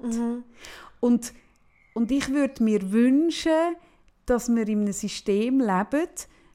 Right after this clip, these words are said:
Speaker 2: wo Vater wie Mutter Spielraum haben, sich die Zeit dürfen zu nehmen.
Speaker 1: Ja.
Speaker 2: Weil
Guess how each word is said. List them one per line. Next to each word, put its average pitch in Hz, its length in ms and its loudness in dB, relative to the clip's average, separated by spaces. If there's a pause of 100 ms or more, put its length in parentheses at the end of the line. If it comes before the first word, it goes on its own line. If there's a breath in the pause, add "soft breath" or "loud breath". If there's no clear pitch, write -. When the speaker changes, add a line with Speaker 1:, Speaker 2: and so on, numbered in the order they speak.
(120)
Speaker 2:
wo 214 140 2
Vater 233 640 0
wie 240 100 2
Mutter 254 680 2 (280)
Spielraum 240 920 0
haben, 220 300 0 (160)
sich - 360 -6
die 208 180 -6
Zeit 226 260 -4 (200)
dürfen 202 500 -4
zu - 200 0
nehmen. 147 320 -2 (200)
Speaker 1:
Ja. 202 280 -4
Speaker 2:
Weil 226 140 2